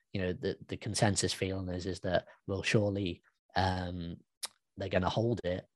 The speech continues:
Um, if you're, if you're given this Bitcoin, you're gonna hold it and wait for, back for a bull market. But when you look and read about the, um, the average price,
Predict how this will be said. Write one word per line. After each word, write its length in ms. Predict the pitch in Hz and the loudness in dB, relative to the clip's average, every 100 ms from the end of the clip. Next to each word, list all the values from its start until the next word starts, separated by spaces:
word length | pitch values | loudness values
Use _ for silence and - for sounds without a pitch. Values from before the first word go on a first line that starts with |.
| 95 | 2
Um, 320 | 90 90 90 | 4 4 0
if 160 | 82 | -2
you're, 140 | 95 92 | -2 -2
if 120 | 92 | -2
you're 100 | 95 | -2
given 320 | 90 98 101 | 0 0 0
this 140 | 92 - | -2 0
Bitcoin, 420 | 110 - 95 90 | 0 0 -2 -4
you're 100 | 92 | 0
gonna 160 | 92 | 2
hold 300 | - 104 104 | 4 2 2
it 60 | 95 | 2
and 160 | - 92 | 2 4
wait 200 | 92 - | 2 2
for, 120 | 95 | 0
back 240 | 95 95 | 2 2
for 100 | - | 0
a 60 | 92 | -4
bull 240 | 98 117 | 0 2
market. 480 | 107 90 87 95 - - - - - _ - | 4 4 4 4 2 0 -20 -20 -20 _ 6
But 240 | 120 117 - _ _ _ _ _ | 8 8 4 _ _ _ _ _
when 260 | 101 113 151 | 4 8 10
you 100 | 180 | 10
look 400 | 147 131 135 - | 10 8 6 0
and 220 | 127 110 | -2 0
read 300 | 95 101 131 | 4 6 8
about 380 | 131 117 113 - | 8 10 10 8
the, 420 | 107 95 90 87 - _ | 4 4 4 0 -10 _
um, 680 | - 90 87 87 85 82 87 - _ _ _ - | 0 2 2 -2 -4 -6 -10 -14 _ _ _ -2
the 100 | 101 | 4
average 380 | 98 98 90 - | 4 4 -2 -6
price, 640 | - 90 101 120 - - | 0 6 6 6 2 -2